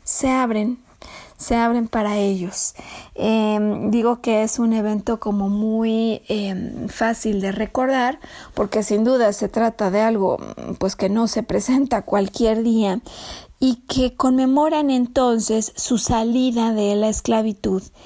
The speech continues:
Em, durante la celebración, pues digamos tanto religiosa como histórica, durante la Pascua judía. Y como buena tradición, eh, pues tiene muchos rituales que le acompañan,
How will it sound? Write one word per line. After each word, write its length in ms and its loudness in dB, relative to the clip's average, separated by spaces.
Em, 440 2
durante 560 2
la 240 2
celebración, 960 0
pues 180 2
digamos 460 0
tanto 420 2
religiosa 920 2
como 280 2
histórica, 840 0
durante 920 2
la 280 0
Pascua 600 0
judía. 600 -2
Y 140 2
como 260 2
buena 360 0
tradición, 880 0
eh, 80 -6
pues 260 -2
tiene 240 0
muchos 520 0
rituales 840 0
que 240 -2
le 160 2
acompañan, 920 0